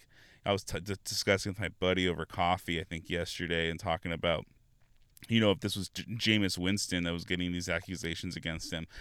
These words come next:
I think I might be a little bit more inclined to be like, "Eh, you know, this guy's had a sketchy past." But Deshaun Watson, I feel like, hasn't had a <laughs> sketchy past. Like, so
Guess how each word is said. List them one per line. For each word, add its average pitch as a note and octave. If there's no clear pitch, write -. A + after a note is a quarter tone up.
I G#2
think G#2+
I G2+
might F#2+
be A2
a F#2
little F2+
bit E2
more F2
inclined F2+
to F2
be F2+
like, F#2
"Eh, C3+
you A2
know, A2+
this A2+
guy's G#2+
had B2
a F#2+
sketchy -
past." F#2
But G2+
Deshaun B2
Watson, G2
I -
feel F#2
like, F2
hasn't G2+
had A2
a -
<laughs> -
sketchy A2+
past. A2
Like, F#2
so G#2+